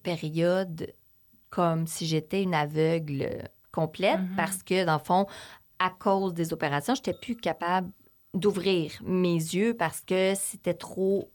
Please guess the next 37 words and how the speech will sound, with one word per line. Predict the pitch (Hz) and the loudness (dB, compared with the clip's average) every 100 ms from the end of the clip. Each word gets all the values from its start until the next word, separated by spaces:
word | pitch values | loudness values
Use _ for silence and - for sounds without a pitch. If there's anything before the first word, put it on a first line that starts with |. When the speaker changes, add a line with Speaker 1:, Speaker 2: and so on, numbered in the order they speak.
| - | -4
Speaker 1:
euh, | - | -4
douloureux, | 165 196 175 170 185 202 | -4 -2 0 2 4 4
finalement. | 196 170 143 143 165 - - - - | 4 0 2 2 0 -2 -14 -16 -2
Donc, | 175 165 | 2 4
j'ai | 165 | 4
vraiment | 156 190 311 | 4 4 2
expérimenté | - - - 262 262 277 254 247 226 226 - | 0 -4 0 2 6 6 4 2 0 0 -6
Speaker 2:
Mhm. | 208 196 | -6 2
Speaker 1:
temporairement | 226 226 226 202 180 165 170 175 240 - | 2 4 2 4 0 2 2 2 2 -2
la | 175 160 | 2 2
non-voyance, | 156 160 156 143 143 175 311 294 - | 4 2 4 2 4 2 0 -2 -2
mais | 175 160 | 0 0
comme | - 170 | 0 -2
je | 175 | -2
dis, | 240 254 | 0 0
des, | 170 170 170 170 - - _ | 0 2 2 0 -14 -20 _
des | 180 | 2
bons | 180 202 | 4 4
délais, | 202 185 190 226 | 4 4 4 4
là. | 185 165 | 4 2
Tu | 165 | 2
sais, | 196 | 2
moi, | 190 | 2
j'ai | 190 170 | 2 -2
été | 165 208 214 180 | 0 4 6 6
un | 156 | 4
bon | 160 190 | 4 2
deux | 180 165 202 | 2 4 4
semaines | 196 - 180 165 180 202 | 4 2 2 4 4 4
Speaker 2:
Mhm. | 196 185 156 165 _ _ _ _ _ | 4 2 -2 -6 _ _ _ _ _
Speaker 1:
En | 180 | 0
ne | 180 175 | 2 0
voyant | 170 170 160 170 180 175 - | 4 4 4 4 4 2 -2
rien | - 151 185 208 - | -6 0 2 2 0
et | 156 | -2
que | 170 | 2
la | 160 147 | 2 0